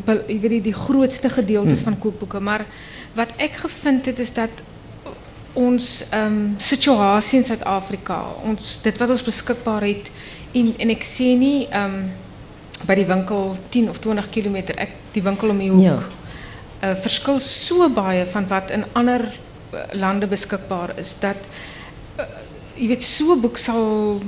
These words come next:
Speaker 1: moeilik, dink ek, in 'n ander land, wel buiten dat dit in Afrikaans is,
Speaker 2: Ja,
Speaker 1: maar
Speaker 2: ja.
Speaker 1: sal moeilik in 'n ander land as 'n e-boek verkoop, omdat hulle baie van ons bestanddele
Speaker 2: Hmm.
Speaker 1: eenvoudig nie ken nie, of dit word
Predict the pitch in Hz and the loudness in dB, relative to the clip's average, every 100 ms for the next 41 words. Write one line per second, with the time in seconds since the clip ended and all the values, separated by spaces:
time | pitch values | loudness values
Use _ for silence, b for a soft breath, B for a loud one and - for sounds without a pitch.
0 | 190 - - - - - 190 202 220 247 | -10 -16 -20 -20 -12 2 4 8 8 8
1 | 233 208 - - - 208 202 214 214 208 | 6 2 -2 -14 -8 -4 -2 -2 -2 -2
2 | - 214 214 196 190 190 - 220 202 190 | -2 0 0 0 -2 -2 0 0 2 2
3 | 226 208 190 190 - 175 202 185 196 185 | 2 -2 -2 -4 -8 -8 -4 -4 -4 -8
4 | 185 - 247 160 208 214 208 160 240 214 | -10 4 6 8 4 4 4 4 4 4
5 | 220 262 269 262 - 233 240 220 190 185 | 4 4 2 0 0 2 2 2 2 0
6 | 185 - - 175 - - 226 208 220 214 | -2 -8 -8 -4 -2 0 0 0 -2 -6
7 | - 202 226 240 240 220 220 - 190 202 | -4 -2 0 0 0 0 -2 0 0 2
8 | 247 233 220 - 214 185 190 175 208 202 | 2 0 -2 -2 2 2 0 -2 -2 0
9 | 202 - 254 233 190 170 - 208 - 202 | -2 -2 0 2 0 -2 -4 -4 -4 -4
10 | 196 190 185 | -4 -8 -8